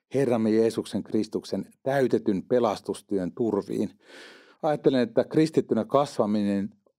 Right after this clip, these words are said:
onkin ennen kaikkea sitä, että tarvitsevuuden kokemus Jeesusta ja hänen anteeksiantoaan kohtaan kasvaa. Vain Jumalan vierihoidossa ja ihanan suuren Jeesuksen rakkauden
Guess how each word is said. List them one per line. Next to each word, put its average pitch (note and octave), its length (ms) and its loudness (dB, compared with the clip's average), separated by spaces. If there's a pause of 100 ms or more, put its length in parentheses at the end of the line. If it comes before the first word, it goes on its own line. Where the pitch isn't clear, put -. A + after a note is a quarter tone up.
(340)
onkin C3 360 -2
ennen A2+ 360 0
kaikkea G2+ 460 -2
sitä, - 380 -4 (1040)
että A2+ 220 -4
tarvitsevuuden G#2 840 -2
kokemus G2 580 -4 (220)
Jeesusta A2+ 580 -2 (1120)
ja G#2+ 80 -8
hänen A2+ 380 -2 (120)
anteeksiantoaan F#2+ 880 -4
kohtaan G2+ 520 -6
kasvaa. G#2+ 560 -6 (380)
Vain C#3 240 0
Jumalan A#2+ 480 4
vierihoidossa G2+ 840 2
ja G2+ 140 0
ihanan B2+ 400 0
suuren G#2+ 460 0
Jeesuksen G2 540 0
rakkauden G2 680 -4